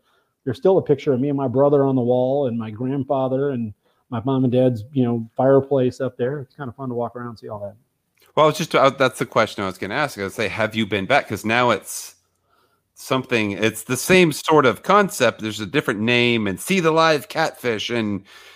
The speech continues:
Speaker 2: you know, it's live. It's, it's more of a game type restaurant. Is that it? It's right over there.
Speaker 1: Yeah, it's a little different than it was. And, you know, here's the thing, really, for that area, Christopher and I are used to selling very high quality, super fresh food.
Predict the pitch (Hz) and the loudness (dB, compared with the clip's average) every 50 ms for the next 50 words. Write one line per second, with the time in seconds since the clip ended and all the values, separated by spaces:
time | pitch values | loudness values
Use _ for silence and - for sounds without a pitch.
0 | - _ - 123 120 120 107 95 - 101 117 127 135 135 135 120 120 92 101 117 | -18 _ -2 0 2 2 2 2 0 2 4 4 6 4 4 2 -2 -6 -8 -8
1 | 110 - - 110 104 - 127 123 127 120 104 95 - - 104 104 113 123 131 143 | -8 -6 -8 -8 -8 -4 0 0 0 2 0 -4 -6 -4 -4 -2 0 0 0 -2
2 | 147 151 151 - _ - - 160 165 160 - - 156 160 160 - - 175 170 151 | -2 -6 -10 -14 _ -4 0 0 0 0 0 0 0 0 0 -2 -4 -4 -2 -2
3 | 127 - 135 139 151 165 - - - - 147 170 190 175 147 147 139 - 285 302 | -2 -2 -2 0 0 -2 -2 -4 -2 2 4 6 6 6 6 6 6 6 6 6
4 | 302 302 302 311 302 294 247 - - 269 247 220 202 175 143 117 156 151 - - | 6 4 2 2 0 -2 -4 -2 0 4 6 6 6 6 6 6 4 4 4 6
5 | 151 127 117 127 127 120 110 139 151 151 139 123 117 117 117 120 117 131 160 196 | 4 4 2 0 -6 -2 2 4 4 4 4 0 0 0 0 2 2 2 2 2
6 | 208 185 208 214 208 220 220 220 220 233 240 214 202 240 214 165 175 165 - 226 | 2 2 0 -2 -2 -4 -4 -4 -4 -2 -2 0 0 0 0 -2 -4 -4 -4 -2
7 | 202 135 131 156 170 180 170 170 - 131 117 135 143 160 160 156 151 156 170 185 | 0 2 2 2 2 2 0 0 -2 0 2 2 2 2 2 2 2 4 4 4
8 | 202 214 220 208 - _ _ _ _ _ _ _ _ _ - - 214 214 - - | 4 2 0 -2 -6 _ _ _ _ _ _ _ _ _ -2 -2 -2 -2 0 -2
9 | 262 262 240 214 202 190 170 160 165 160 165 - 151 - - 175 151 147 147 143 | 0 2 4 4 6 6 6 4 4 2 0 -4 -6 0 4 6 6 6 6 6
10 | 135 131 127 123 123 - _ _ - 98 95 131 143 156 170 180 175 143 - 160 | 6 6 4 4 0 -2 _ _ -14 -6 2 4 6 8 8 6 4 2 2 2
11 | 160 147 135 - - 143 143 143 139 135 131 120 123 120 117 110 - - - 139 | 2 2 0 0 2 4 4 6 6 4 2 2 0 -2 -2 -4 -6 -6 -6 -6
12 | 135 135 143 110 - - 135 120 110 - - - - 165 156 127 113 104 101 95 | -4 -2 -4 -6 -4 -4 -4 -4 -6 -8 -10 -4 0 2 2 2 2 0 -2 -8
13 | 101 | -10